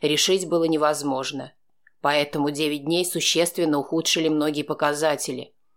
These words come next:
И работы, соответственно, меня ждало куча.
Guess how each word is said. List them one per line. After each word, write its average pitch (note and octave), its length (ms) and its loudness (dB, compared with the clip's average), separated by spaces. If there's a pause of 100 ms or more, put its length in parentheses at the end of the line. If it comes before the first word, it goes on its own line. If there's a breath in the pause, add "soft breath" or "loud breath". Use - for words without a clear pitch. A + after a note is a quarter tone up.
(160)
И C#3 100 0
работы, C#3+ 420 2
соответственно, C#3 840 -2 (240 loud breath)
меня D#3 260 4
ждало D#3+ 360 2
куча. D3 520 -8